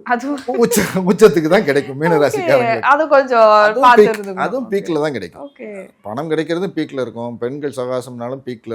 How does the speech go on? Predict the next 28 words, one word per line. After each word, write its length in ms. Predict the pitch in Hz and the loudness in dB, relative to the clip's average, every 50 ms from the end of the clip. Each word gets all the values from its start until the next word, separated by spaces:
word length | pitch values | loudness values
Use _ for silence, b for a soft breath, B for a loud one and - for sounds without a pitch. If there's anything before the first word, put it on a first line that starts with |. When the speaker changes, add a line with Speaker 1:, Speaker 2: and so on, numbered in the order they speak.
| 110 | -10
Speaker 2:
இருக்கும், 240 | 95 92 110 123 151 _ _ _ _ _ _ _ _ _ _ - | -10 -12 -14 -16 -16 _ _ _ _ _ _ _ _ _ _ -12
ஆ, 80 | 131 135 120 113 107 104 104 101 101 | -10 -6 -6 -6 -6 -8 -10 -12 -6
போதை, 300 | 110 135 156 156 147 123 101 _ - - | -2 0 0 0 0 -2 -6 _ -12 -10
சுக்கிரன்கிறது 440 | 156 - 190 175 165 156 165 185 147 123 | -8 -6 -6 -6 -4 -4 -6 -6 -4 -2
போதையும் 300 | 131 143 143 143 147 143 | -2 -2 -2 -2 -4 -6
Speaker 1:
ம். 40 | 240 | -8
Speaker 2:
குடிக்கும், 280 | 233 220 208 196 - - _ - 113 113 | -8 -10 -12 -16 -20 -20 _ -20 -20 -18
அதுவும் 520 | - - 190 196 202 196 180 151 131 110 98 92 90 78 _ _ _ _ _ _ _ _ _ _ _ _ _ | -14 -10 -10 -8 -8 -8 -8 -10 -10 -12 -14 -16 -18 -20 _ _ _ _ _ _ _ _ _ _ _ _ _
பீக்ல 300 | 196 185 - 151 135 131 127 | 0 0 0 -2 -4 -4 -4
தான் 120 | 139 131 113 | -4 -6 -6
கிடைக்கும். 240 | 101 98 98 98 185 | -10 -12 -12 -8 -6
Speaker 1:
ஓகே, 80 | 185 | -4
Speaker 2:
ஏன்னா 80 | 185 190 | -4 -2
Speaker 1:
ஒரே 80 | - - | 0 0
Speaker 2:
பன்னெண்டில், 360 | 147 160 240 240 247 226 226 | 2 4 4 4 6 4 2
Speaker 1:
பார்ட்டி 100 | 233 254 | 2 4
தான். 200 | 247 240 247 202 | 4 4 4 4
Speaker 2:
பன்னெண்டில் 320 | 233 226 220 214 208 - - | 2 0 -2 -2 -4 -4 -6
சுக்கிரன் 380 | 180 - 196 180 180 170 156 | -4 -2 -2 -2 -2 -2 -4
வர்றது 220 | 143 143 165 180 240 226 165 127 - _ _ | -4 -4 -4 -6 -8 -8 -10 -14 -16 _ _
உச்ச 240 | 156 156 - 202 196 160 | -12 -6 -4 -4 -4 -2
சுக்கிரனா 300 | 165 151 151 147 147 147 139 120 | -4 -6 -6 -4 -4 -4 -4 -4
எடுக்கணும். 300 | 120 110 110 92 85 - | -6 -8 -10 -14 -14 -12
Speaker 1:
ஆ. 140 | 233 233 208 | -10 -10 -8
Speaker 2:
எந்த 240 | 156 160 185 180 175 170 | -2 0 0 0 2 0
கட்டத்துல 380 | 156 - 160 147 160 156 143 135 | -2 -2 -2 -2 -2 -2 -2 -2
இருந்தாலும் 320 | 131 135 135 139 131 110 110 | -2 -4 -4 -4 -6 -8 -10
சரி, 160 | 104 104 - | -10 -10 -12